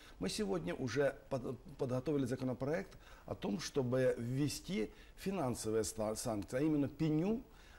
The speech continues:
э, в виде полпроцента суммы задолженности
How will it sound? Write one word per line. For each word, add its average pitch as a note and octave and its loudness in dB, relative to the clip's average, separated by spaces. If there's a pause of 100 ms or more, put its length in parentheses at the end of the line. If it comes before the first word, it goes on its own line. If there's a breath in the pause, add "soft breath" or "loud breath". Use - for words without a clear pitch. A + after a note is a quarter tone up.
(180 loud breath)
э, A#2+ 2
в C#3 -6
виде C3 4 (280)
полпроцента C3 0 (140)
суммы A2+ 2 (160)
задолженности C3+ 2